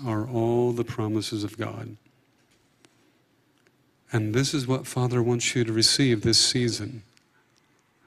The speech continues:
It will transform your countenance. It will transform, form your thought life. It will open you up to the Rhema,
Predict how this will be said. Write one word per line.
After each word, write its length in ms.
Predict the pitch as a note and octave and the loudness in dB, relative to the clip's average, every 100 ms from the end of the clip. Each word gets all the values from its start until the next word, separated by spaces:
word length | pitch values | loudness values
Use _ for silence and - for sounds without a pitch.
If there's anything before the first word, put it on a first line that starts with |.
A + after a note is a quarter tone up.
| _ _ _ _ _ _ - - | _ _ _ _ _ _ -20 0
It 160 | D3+ C#3 | 0 4
will 120 | A#2+ | 2
transform 800 | - - C#3 C#3 - - C3+ B2 | 2 2 2 4 2 2 2 2
your 180 | A#2 A2+ | 0 0
countenance. 920 | - C3 A#2 F#2+ - - - - - - _ - - - - - | -2 -2 -2 -8 -8 -4 0 0 -4 -16 _ -20 -20 -20 -14 -2
It 160 | C#3 | 0
will 100 | C3+ | 2
transform, 760 | A#2+ - C#3 C3+ C3 - C3+ B2+ | 0 0 2 4 2 0 2 0
form 580 | - - C3+ - B2+ B2 | 0 -8 -2 2 4 6
your 120 | A2+ | 4
thought 300 | G#2+ C3 B2+ | 2 -4 -4
life. 600 | A#2+ - - - - - - _ _ - _ _ _ _ _ _ _ _ _ _ _ _ _ _ _ _ _ _ _ _ _ _ _ _ _ _ - - - - | -6 -8 -8 -8 -10 -10 -16 _ _ -20 _ _ _ _ _ _ _ _ _ _ _ _ _ _ _ _ _ _ _ _ _ _ _ _ _ _ -20 -20 -2 4
It 180 | G3+ | 4
will 260 | G#3 G3 F3 | 4 0 4
open 400 | F3 F3+ F#3 F3 | 4 4 0 4
you 280 | E3 E3 - | 4 4 2
up 440 | D3+ C#3+ D3 - _ _ _ _ _ _ _ _ _ _ _ _ _ _ _ - | -2 -2 -4 -12 _ _ _ _ _ _ _ _ _ _ _ _ _ _ _ -2
to 180 | D#3 C3+ | 2 4
the 100 | B2 | 4
Rhema, 520 | B2 C3 A2 G2+ | 4 2 0 -4